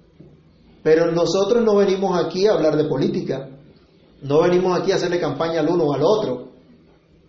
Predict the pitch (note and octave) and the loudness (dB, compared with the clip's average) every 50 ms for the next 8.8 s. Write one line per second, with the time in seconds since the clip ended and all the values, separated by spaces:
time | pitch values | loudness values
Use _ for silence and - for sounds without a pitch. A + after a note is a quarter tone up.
0 | _ _ _ _ _ _ _ _ _ _ _ _ _ _ _ - _ - _ _ | _ _ _ _ _ _ _ _ _ _ _ _ _ _ _ -20 _ -20 _ _
1 | _ _ _ _ - D3 E3+ G#3+ A#3 G#3 G3 G3 F#3 F#3 F#3+ F#3+ F#3 E3+ D#3+ E3 | _ _ _ _ -4 -2 0 2 2 2 2 0 2 2 2 2 0 0 0 -2
2 | E3+ F3 F3+ F3 E3+ E3 E3 - D#3+ D#3 D#3 D3 C#3 C3+ C#3+ - - D#3+ F#3+ G3+ | -2 -2 -2 -2 -2 -4 -2 0 0 0 -2 -2 -4 -6 -8 -4 -2 -2 -2 -2
3 | C#3 B2 A#2+ B2 - - - - - _ _ _ _ _ _ _ _ _ _ _ | -2 -6 -10 -12 -14 -20 -20 -20 -20 _ _ _ _ _ _ _ _ _ _ _
4 | _ - _ _ _ _ _ _ _ _ - C3 B2+ C#3+ D3 C#3 D3 D3+ D3 D3+ | _ -20 _ _ _ _ _ _ _ _ -12 -10 -8 -6 -6 -4 -2 -2 -2 0
5 | D3+ D3+ D3+ D3+ D3 D3 D3 D3 C#3 B2+ B2 B2+ B2 B2 - - C#3+ C#3+ C#3+ F3+ | -2 0 0 0 -2 -2 -2 -2 -4 -6 -6 -8 -8 -10 -8 -4 -2 -2 0 -2
6 | A3 - - - - - - - _ _ _ _ - - - - B2 G#2 G2+ - | -2 -6 -8 -14 -20 -20 -20 -20 _ _ _ _ -20 -20 -18 -16 -16 -16 -16 -18
7 | - - - - - - - - C3+ A#2 A2 A2+ B2+ D3+ D#3 - - F#2+ G2 G2 | -18 -20 -20 -20 -20 -20 -16 -8 -8 -6 -4 -4 -4 -6 -6 -6 -10 -10 -12 -12
8 | - - - - C3 A#2 - - - - A#2 - - A2+ G2+ | -14 -20 -18 -16 -14 -14 -14 -16 -16 -18 -18 -18 -18 -20 -20